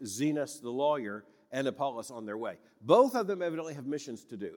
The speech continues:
And, and, and we have every reason to believe this is Apollos the preacher whom, uh, Paul, Paul followed in Ephesus. The Apollos who was corrected by, uh, Priscilla and Aquila, uh, and went on to this incredible ministry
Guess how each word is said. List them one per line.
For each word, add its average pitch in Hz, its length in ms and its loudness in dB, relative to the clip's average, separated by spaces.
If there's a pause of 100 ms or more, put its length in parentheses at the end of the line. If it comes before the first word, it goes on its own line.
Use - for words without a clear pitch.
(100)
And, 170 160 2
and, 165 360 -6
and 160 140 -2
we 160 140 0
have 160 260 0
every 254 220 -2
reason 220 240 -4
to 185 40 0
believe 160 280 -2
this 143 160 -10
is 127 100 -8
Apollos 170 460 0
the 123 80 -8
preacher 139 500 -4 (420)
whom, 147 280 2
uh, 127 80 4
Paul, 156 640 -2
Paul 170 540 2
followed 147 380 0
in 131 140 -6
Ephesus. - 640 -8 (600)
The 127 80 6
Apollos 147 520 4
who 139 120 -4
was 120 180 -4
corrected 139 640 -2
by, 113 420 -6 (520)
uh, 110 400 -2 (120)
Priscilla 143 440 -2
and 135 100 -6
Aquila, 135 440 -6 (920)
uh, 113 480 0
and 131 160 2
went 143 160 0
on 151 200 -2
to 139 120 -8
this 120 300 -8
incredible 143 640 -2
ministry 127 600 -8